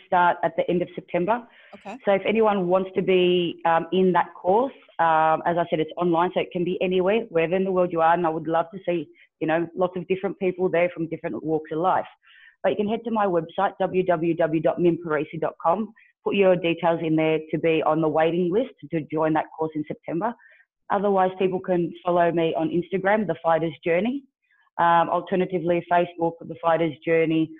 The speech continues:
Speaker 1: or Mim Parisi, just myself. Um, and yeah, just follow what I'm saying daily. I'm doing videos all the time.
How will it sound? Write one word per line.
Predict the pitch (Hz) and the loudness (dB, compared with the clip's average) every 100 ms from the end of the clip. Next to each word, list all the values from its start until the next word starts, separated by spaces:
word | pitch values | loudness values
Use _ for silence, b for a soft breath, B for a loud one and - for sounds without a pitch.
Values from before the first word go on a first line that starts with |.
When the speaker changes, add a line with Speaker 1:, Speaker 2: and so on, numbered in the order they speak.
| B - | B 0
Speaker 1:
or | 170 | 4
Mim | 170 165 | 6 4
Parisi, | 165 156 160 156 139 | 2 2 0 -2 -4
just | 156 151 160 | -4 -6 -4
myself. | 156 170 160 160 - _ b b b | -2 2 2 2 -6 _ b b b
Um, | 147 147 147 151 - | 2 4 4 2 0
and | 151 160 | 0 0
yeah, | 185 165 185 | 2 0 0
just | 185 - | -8 -2
follow | 180 175 | 2 4
what | 175 | 2
I'm | 170 170 | 2 2
saying | 170 170 165 | 2 4 4
daily. | 165 170 | 4 4
I'm | 165 165 | 2 2
doing | 202 185 | 0 0
videos | 156 165 160 170 | 0 2 2 2
all | 160 | -2
the | 165 | -2
time. | 165 160 160 | 0 0 0